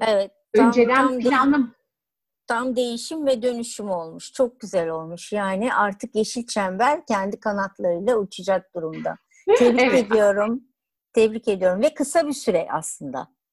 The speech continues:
Speaker 1: Değil mi? Yani dört yıl falan değil mi? Dört yıl oluyor.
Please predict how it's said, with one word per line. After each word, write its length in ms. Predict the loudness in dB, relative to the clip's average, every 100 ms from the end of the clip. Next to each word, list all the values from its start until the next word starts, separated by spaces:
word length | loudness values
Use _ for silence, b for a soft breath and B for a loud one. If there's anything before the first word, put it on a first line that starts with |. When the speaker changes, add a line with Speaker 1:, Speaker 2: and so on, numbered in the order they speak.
| -2
Speaker 1:
Değil 120 | 0
mi? 240 | 0 -4 -4
Yani 380 | -2 -2 -2 -4 _ _ _ 2
dört 320 | 2 2 -2
yıl 280 | -2 0 -2 -6
falan 380 | -4 -2 0 0
değil 140 | -2
mi? 120 | 2
Dört 300 | 0 0 -2
yıl 200 | -2 -2 -4
oluyor. 400 | -10 -8 -10